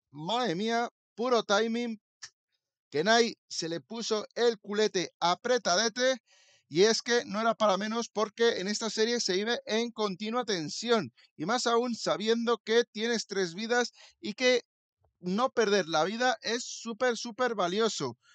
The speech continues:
Porque a medida que vayan pasando los días, pues se va a ir complicando la cosa aún más.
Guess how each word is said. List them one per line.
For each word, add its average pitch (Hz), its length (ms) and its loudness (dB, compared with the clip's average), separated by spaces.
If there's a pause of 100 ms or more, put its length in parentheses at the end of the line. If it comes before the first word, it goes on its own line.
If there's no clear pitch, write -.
(140)
Porque 240 500 2
a 165 100 4
medida 196 320 0
que 165 140 -6
vayan 190 240 2
pasando 185 360 -2
los 147 220 -4
días, 226 320 0
pues 208 220 0
se 202 120 0
va 202 100 4
a 208 60 4
ir 226 140 -4
complicando 190 680 -2
la 185 120 0
cosa 233 340 -4 (160)
aún 190 460 0 (160)
más. 160 540 0